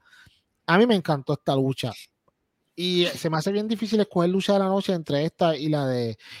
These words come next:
la de Takeshita contra, contra Hangman Page. Pero yo les doy a las dos un empate porque es que fueron espectaculares. Y ganó la persona correcta, el único canadiense que queda en el torneo. Eh, la, eh, tú sabes, so, la representación de Canadá en un torneo de Owen Hart también es un detalle im-,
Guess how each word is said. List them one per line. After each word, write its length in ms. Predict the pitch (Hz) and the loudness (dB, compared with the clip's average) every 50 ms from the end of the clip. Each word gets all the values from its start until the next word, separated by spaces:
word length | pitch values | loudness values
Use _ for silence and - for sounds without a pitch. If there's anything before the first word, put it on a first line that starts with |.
| - _ | -14 _
la 140 | - 131 131 | -4 -2 0
de 140 | 127 127 127 | 0 0 -2
Takeshita 540 | - - 123 - - 147 147 - - - - | -2 -4 -4 -2 0 -2 -2 0 0 -2 0
contra, 540 | - 165 160 156 147 160 156 143 131 113 110 | 0 -2 -4 -2 0 2 2 2 2 0 -2
contra 400 | - - 139 135 131 - 143 135 | -4 -4 -6 -4 -2 -2 -2 0
Hangman 400 | 135 160 170 165 160 156 147 143 | 0 0 -2 -2 -4 -4 -4 -4
Page. 380 | - 185 185 165 147 - - _ _ _ _ _ _ _ _ _ | -2 0 0 0 -2 -4 -8 _ _ _ _ _ _ _ _ _
Pero 200 | - 165 160 165 | 2 4 6 6
yo 100 | 151 151 | 8 6
les 140 | 151 151 156 | 6 4 6
doy 140 | 165 185 190 | 8 8 10
a 180 | 190 185 180 170 | 10 10 8 6
las 100 | 165 160 | 2 2
dos 220 | 180 190 180 165 151 | 2 2 4 2 2
un 80 | 160 | 0
empate 400 | 156 147 - - 151 151 151 147 | -4 -4 -2 -2 0 0 0 -2
porque 160 | 131 135 127 | -2 -4 -4
es 60 | 120 - | -4 -6
que 100 | - 151 | -8 -4
fueron 240 | - 185 170 165 | 0 2 2 2
espectaculares. 920 | 160 143 - - - 139 - _ - 147 131 127 123 127 131 135 131 113 - _ | 0 -4 -8 -10 -10 -10 -10 _ -10 -10 -8 -8 -6 -6 -6 -6 -8 -10 -12 _
Y 280 | - 139 131 120 113 101 _ - - - _ _ _ _ _ _ _ _ _ _ | -12 -10 -10 -8 -10 -12 _ -18 -20 -20 _ _ _ _ _ _ _ _ _ _
ganó 240 | - 147 175 190 214 | 2 6 8 8 10
la 80 | 233 233 | 10 8
persona 320 | 220 202 - - 196 190 185 | 8 6 4 2 0 0 0
correcta, 580 | 196 196 175 180 170 165 - _ - 170 165 - _ _ _ _ _ _ _ _ _ | 0 0 0 0 -2 -4 -4 _ -8 -8 -8 -10 _ _ _ _ _ _ _ _ _
el 140 | - 143 135 | -6 -4 -4
único 260 | 131 131 143 143 165 160 | -2 -2 -2 -4 -4 -2
canadiense 540 | 175 175 170 165 160 160 156 151 - 180 | -2 -2 -2 -2 -2 -2 -4 -4 -4 -6
que 60 | 160 143 | -6 -4
queda 180 | 143 139 143 | -6 -6 -6
en 60 | 147 | -6
el 100 | 151 151 | -8 -6
torneo. 500 | - - 156 151 147 143 139 143 147 143 _ _ _ _ _ _ _ - | -4 -4 -4 -4 -6 -8 -8 -8 -10 -10 _ _ _ _ _ _ _ -6
Eh, 200 | 131 131 135 131 | -4 -2 0 0
la, 280 | 131 123 123 127 135 - | 0 0 -2 -4 -6 -8
eh, 420 | 135 131 127 127 123 120 117 120 - | -6 -4 -4 -2 -2 -4 -4 -6 -8
tú 100 | - 131 | -10 -8
sabes, 400 | - - 135 123 120 113 113 - | -4 -4 -4 -4 -4 -6 -8 -8
so, 140 | - 135 127 | -4 -2 -2
la 100 | 123 120 | -2 0
representación 720 | 120 131 117 120 120 - 131 123 120 117 - 123 120 123 | -2 -2 -2 -4 -4 -6 -6 -6 -6 -8 -8 -8 -8 -8
de 100 | 139 143 | -8 -6
Canadá 300 | - 151 156 160 156 151 | -4 -2 -2 0 0 -2
en 80 | 139 131 | -2 -4
un 100 | 131 131 | -4 -2
torneo 360 | - 143 139 139 143 143 147 | -2 -2 0 0 -2 -2 0
de 60 | 147 | 0
Owen 300 | 147 147 151 151 151 139 | 0 0 -2 -4 -4 -4
Hart 220 | 135 139 147 156 - _ | -4 -4 -4 -4 -6 _
también 720 | - 113 110 104 101 101 101 107 113 117 123 135 143 151 | -6 -6 -6 -8 -14 -16 -14 -14 -12 -10 -8 -6 -2 0
es 80 | 151 147 | 2 2
un 120 | 156 160 | 2 4
detalle 340 | 160 160 151 151 143 147 151 | 2 2 2 2 2 0 0
im-, 100 | 156 170 | -2 -4